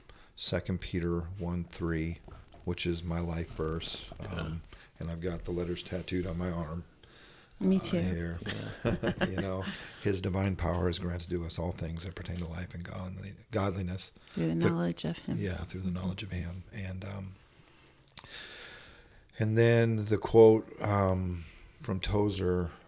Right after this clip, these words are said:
Speaker 1: I believe, was, "The most important, or what your view of God
Speaker 3: Is the
Speaker 1: uh,
Speaker 3: most,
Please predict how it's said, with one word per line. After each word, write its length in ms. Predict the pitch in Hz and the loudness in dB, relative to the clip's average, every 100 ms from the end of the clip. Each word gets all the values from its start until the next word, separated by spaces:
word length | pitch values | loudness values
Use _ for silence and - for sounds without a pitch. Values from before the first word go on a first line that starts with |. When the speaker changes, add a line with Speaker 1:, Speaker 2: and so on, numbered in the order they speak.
| - - | -20 -10
Speaker 1:
I 60 | 85 | -8
believe, 460 | 92 92 95 95 90 | -2 0 2 2 2
was, 440 | 87 90 90 90 | 0 0 -2 -2
"The 80 | 92 | -2
most 400 | 95 101 - - | 0 0 -2 -4
important, 840 | 90 - - 98 87 95 85 - - - | -4 -6 0 2 2 -2 -6 -8 -8 2
or 200 | 113 98 | 4 4
what 360 | 98 120 117 | 4 4 4
your 180 | 120 131 | 6 8
view 360 | 113 107 127 117 | 8 6 10 10
of 140 | 92 | 8
God 520 | 104 98 95 90 87 - - - - - - - - _ _ - | 4 2 2 0 -4 -6 -16 -20 -20 -20 -20 -20 -20 _ _ -2
Speaker 3:
Is 140 | 175 | 0
the 60 | 160 | 4
Speaker 1:
uh, 40 | |
Speaker 3:
most, 220 | 170 170 | 4 4